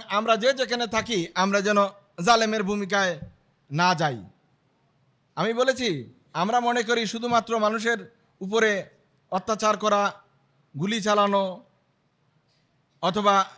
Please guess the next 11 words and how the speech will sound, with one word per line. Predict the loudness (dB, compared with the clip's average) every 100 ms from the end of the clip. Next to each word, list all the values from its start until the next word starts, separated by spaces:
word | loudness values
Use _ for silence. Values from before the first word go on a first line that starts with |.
| _ _ _ -4
শারীরিক | 0 0 -2 -4
নির্যাতনের | -2 -2 -2 -2 -2
নামই | -2 -2
জুলুম | -4 -6 -2
না। | -2 -2 -4 -14 _ _ _ _ _ -6
জুলুমের | -2 0 2 4
অনেক | 4 6 6 6 2
রকম | 4 4 4 2 -4
কোয়া-, | 0 2 2 -2 -14 _ _
ক্রাইটেরিয়া | 0 2 4 2 2 0
আছে। | -2 -10